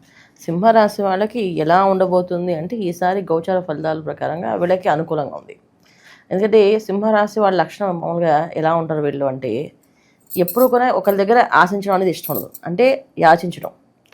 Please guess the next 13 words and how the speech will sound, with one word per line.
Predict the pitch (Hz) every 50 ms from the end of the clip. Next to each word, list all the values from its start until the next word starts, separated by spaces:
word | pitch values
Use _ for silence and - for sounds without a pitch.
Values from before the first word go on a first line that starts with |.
| - -
ఆశించడం | 147 165 175 226 226 220 220 220 190
అంటే | 190 202 262 247 - -
యాచించడం | 139 156 170 - 180 165 - - - -
అంటే, | 160 175 208 196 196 - - - - _ _ -
"నాకు | - 175 175 190
ఇది | 180 175
కావాలండి, | 180 180 180 175 175 180 175 170 165 165 165 202
ఇది | 185 - 180 - - 170
చేసి | 170 170
పెడతారా | - 160 165 - 165 160
మీరు?" | 151 147 147 160 156 -
అని | 165 165
అడగరు. | 139 147 139 117 -